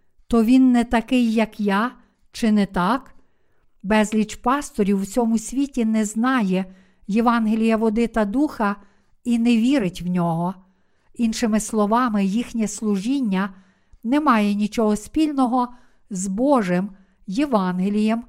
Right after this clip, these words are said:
води та духа. Але я цілком віддався своїй місії, збираючи душі та проповідуючи їм Євангеліє води та духа. Коли я сварився з дружиною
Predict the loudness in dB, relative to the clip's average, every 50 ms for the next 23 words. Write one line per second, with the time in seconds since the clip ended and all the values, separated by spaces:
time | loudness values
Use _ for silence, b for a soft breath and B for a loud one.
0 | b b b b b b b b -4 0 0 0 2 2 2 0 2 0 0 -2
1 | 0 0 -2 -2 -2 -4 -6 -8 -8 -8 -10 -14 _ _ _ _ _ _ _ _
2 | _ _ _ _ _ -6 -4 -2 0 0 0 0 -2 -2 -4 -4 -4 -2 -2 -2
3 | 0 0 0 0 0 -2 -2 -2 -2 -4 -4 -2 -2 -2 -4 -4 -6 -6 -6 -4
4 | -4 -4 -4 -4 -2 -2 0 -2 -2 -2 -2 -4 -4 -4 -6 -4 -4 -2 0 0
5 | 0 -2 -4 b b b b b b b b b b -10 -8 -4 0 0 2 2
6 | 2 2 0 0 -2 -2 -4 -4 -4 -2 -2 -2 -2 0 0 0 0 -2 -2 -2
7 | -2 -2 -2 b b b b b b b b b _ 0 0 2 2 0 0 -2
8 | 0 0 0 0 2 2 0 0 0 0 0 0 0 -2 -4 -4 -2 -2 -2 0
9 | 0 0 0 -2 -2 -4 -8 b b b b b b b b -6 -4 -2 0 0
10 | 2 0 0 0 0 -2 0 0 0 0 0 2 2 0 0 0 0 -2 0 0
11 | -2 -2 0 0 0 0 -2 -4 -8 -10 -10 -10 -12 -20 _ _ _ _ _ _
12 | _ _ _ _ _ _ _ _ -2 0 2 2 4 2 2 0 -2 -4 -2 -2
13 | 0 0 0 -2 -2 -2 -2 -4 -4 -4 -4 -2 -2 -2 -2 -2 -2 -2 -2 -2
14 | -2 -2 0 0 0 0 -2